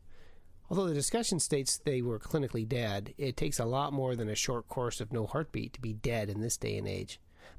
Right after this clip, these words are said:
But it sure sounds impressive. So when Doctor Shermer quotes the article saying the patients were, quote, "clinically dead," quote, they weren't. They were cardiac arrest patients who were all received prompt resuscitation.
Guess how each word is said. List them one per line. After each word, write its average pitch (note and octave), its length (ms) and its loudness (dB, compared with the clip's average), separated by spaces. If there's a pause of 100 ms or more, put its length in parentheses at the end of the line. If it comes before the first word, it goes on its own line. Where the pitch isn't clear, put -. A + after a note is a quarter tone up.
But A2 100 0
it G#2 100 0
sure C3 340 2
sounds G2+ 380 0
impressive. C3 480 -2 (380)
So F#3+ 160 2
when F#3 80 2
Doctor G3 260 2
Shermer E3+ 480 2
quotes C#3 280 0
the C3 120 2
article C3 400 0
saying B2 280 2
the A#2 60 0
patients A#2+ 380 0
were, A2+ 100 -4
quote, A#2+ 320 0
"clinically A2 460 0
dead," B2+ 320 0
quote, - 380 0 (280)
they - 100 2
weren't. G3 360 0 (480)
They C#3 80 2
were D3+ 80 2
cardiac C#3 480 0
arrest D3 320 0
patients - 420 0
who A#2+ 140 2
were C#3 180 0
all B2+ 300 2
received A#2 440 0
prompt - 320 0
resuscitation. - 840 -2